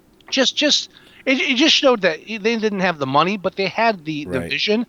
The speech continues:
Speaker 2: Well, his
Speaker 1: And
Speaker 2: line, what was his line? It's like, "You're just like me." And then he was like,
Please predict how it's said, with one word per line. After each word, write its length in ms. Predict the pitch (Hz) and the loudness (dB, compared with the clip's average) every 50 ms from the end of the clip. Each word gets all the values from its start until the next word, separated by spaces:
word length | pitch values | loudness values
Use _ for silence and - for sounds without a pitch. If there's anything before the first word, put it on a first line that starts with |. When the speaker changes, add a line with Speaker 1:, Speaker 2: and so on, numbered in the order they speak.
| _ _ - - - | _ _ -20 -20 -12
Speaker 2:
Well, 160 | 90 95 110 | -8 -4 0
his 120 | 113 175 175 | 2 2 2
Speaker 1:
And 80 | - 110 | 0 0
Speaker 2:
line, 320 | 113 117 113 110 107 101 | -2 0 0 -2 -2 -2
what 120 | 107 120 123 | -2 -2 -2
was 120 | 127 113 | -2 -4
his 120 | 120 104 101 | -6 -6 -4
line? 160 | 117 110 101 | -6 -6 -6
It's 100 | 90 - | -6 -8
like, 140 | 92 80 90 | -10 -10 -10
"You're 100 | 92 87 | -10 -10
just 320 | 82 - 104 101 - - | -8 -8 -8 -8 -8 -8
like 240 | 104 101 98 90 - | -6 -6 -6 -6 -6
me." 380 | 92 92 95 98 101 107 110 _ _ _ _ _ _ _ _ _ _ _ _ _ _ _ | -6 -6 -4 -4 -6 -8 -10 _ _ _ _ _ _ _ _ _ _ _ _ _ _ _
And 160 | - 95 95 95 | -8 -6 -4 -4
then 100 | 95 95 | -4 -4
he 80 | 95 | -6
was 100 | 92 87 | -6 -6
like, 180 | 98 90 87 | -6 -8 -8